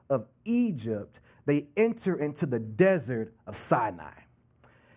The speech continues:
And as they are traveling this desert, they come to a mountain called Sinai, the mount, the mountain of Sinai. And when they get to this mountain, church,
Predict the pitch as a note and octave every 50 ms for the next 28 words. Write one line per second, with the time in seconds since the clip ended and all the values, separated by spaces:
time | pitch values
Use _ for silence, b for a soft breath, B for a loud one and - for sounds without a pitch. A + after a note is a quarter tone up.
0 | b b E3+ D#3+ D#3+ F3+ G3+ G#3+ A3+ G#3 F3 G3 F#3 E3+ D#3+ - - - - A3
1 | A#3 B3 B3+ B3+ A#3+ A#3 A3+ A3 G#3+ G#3 G3+ F3+ E3 F3+ E3+ B2+ B2+ B2+ B2 A#2+
2 | F#3 G3 G3 F3+ D#3 D3 B2+ C#3+ D3 D3 - - - G#3+ B3+ C4 C4 B3+ - -
3 | - G3 F3 E3 D3+ D3 D3 C#3 C#3 D3+ F3 F#3+ G#3 G#3+ G3 - - - D3+ B2
4 | A#2+ A#2+ B2 B2 - _ _ - - B2 B2 F#3 - - - - A#2 F#2 F2 E2+
5 | F2 E2 - - _ _ _ _ _ - B2+ A#2 B2 D#3 D#3+ D#3+ D3+ - - b
6 | b b b b b b C3+ C3 D3+ D#3+ D#3 C#3+ - D3 C3 D3 C#3+ B2 - -
7 | B2 G2 F#2+ F#2 F2 E2+ D#2+ - _ _ _ _ _ _ _ _ _ _ _ _
8 | B B B B B B B B B F#3+ G#3 A3+ A#3+ A#3+ A3+ E3+ D#3 D#3 D4+ F#4
9 | F4+ - - B3+ G3+ E3 F3+ F3 D#3+ D3+ D#3 E3 F3+ F#3+ G3 F3+ - - D3 C3
10 | C3 - - - E3 D3+ D3 -